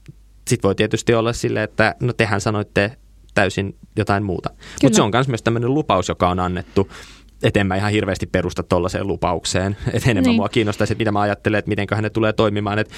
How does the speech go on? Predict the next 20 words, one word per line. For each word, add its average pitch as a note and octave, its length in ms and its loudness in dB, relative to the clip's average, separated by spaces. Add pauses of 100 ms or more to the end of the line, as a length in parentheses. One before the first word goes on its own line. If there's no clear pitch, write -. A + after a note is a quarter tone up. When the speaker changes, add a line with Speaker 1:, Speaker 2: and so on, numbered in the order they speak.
(320)
Speaker 1:
jos A2+ 140 4
kokoomuksen F#2+ 520 0
on A2 60 0
mahdollista A2+ 420 -2
saada A#2 220 -2
jotain A2+ 320 0 (160)
haluamiaan A2+ 540 0
asioita A2 380 0
läpi A2 320 0 (380)
yhteistyössä A2 540 2
perussuomalaisten G#2 680 0
kanssa, G2+ 240 0
ja - 40 -2
perussuomalaiset G2+ 680 -2
vaatii G2 340 2
vaikka, F#2 300 0
että - 260 -2 (580)
luovutaan F#2+ 460 2
joistain F2+ 300 0
ilmastotoimista, F2+ 800 -2